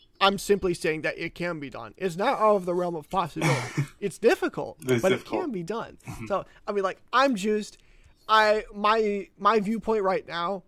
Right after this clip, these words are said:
Speaker 1: for the season, my expectations are the same as the Lions.
Speaker 2: Mm-hmm.
Speaker 1: Um, in terms of,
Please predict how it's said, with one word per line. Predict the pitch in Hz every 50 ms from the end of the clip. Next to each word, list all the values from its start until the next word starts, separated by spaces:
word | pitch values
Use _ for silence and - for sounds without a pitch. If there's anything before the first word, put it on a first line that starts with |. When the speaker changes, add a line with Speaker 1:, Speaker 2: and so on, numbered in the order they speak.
| _
Speaker 1:
for | - - 185
the | 170 160
season, | - - 202 190 196 196 190
my | 175 180 165 -
expectations | 180 180 180 - - 185 151 - - 170 170 170 - 202 208 196 - -
are | 190 190 190
the | 160 170
same | 165 - 180 170 175 160
as | 143 165 170 165 -
the | - 165
Lions. | 160 175 - 147 127 - 113 - - -
Speaker 2:
Mm-hmm. | - - - - _ _ _ _ _ _ _ 175
Speaker 1:
Um, | 160 156 156 131 -
in | - 196 185 165
terms | - 175 180 180 175 -
of, | 175 165 156 147